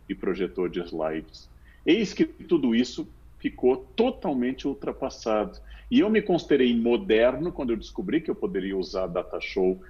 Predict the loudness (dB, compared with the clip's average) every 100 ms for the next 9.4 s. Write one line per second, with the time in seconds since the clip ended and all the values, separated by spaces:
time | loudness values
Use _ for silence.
0 | -14 -6 -6 0 2 2 0 -4 -4 -6
1 | -12 -20 -6 -4 -4 -2 0 2 4 4
2 | 2 0 -4 -4 -10 -6 -6 -6 -2 -2
3 | -2 -2 -2 0 0 2 4 6 6 4
4 | 0 -6 -6 -4 -4 -4 -6 -10 -20 -6
5 | -2 0 0 -2 -8 -2 -2 -4 -6 -8
6 | -6 -6 -4 -4 -6 -8 -6 -4 -4 -6
7 | -2 2 4 4 2 -2 -8 -20 0 2
8 | 2 4 2 0 2 4 4 0 -2 -4
9 | -4 -2 -2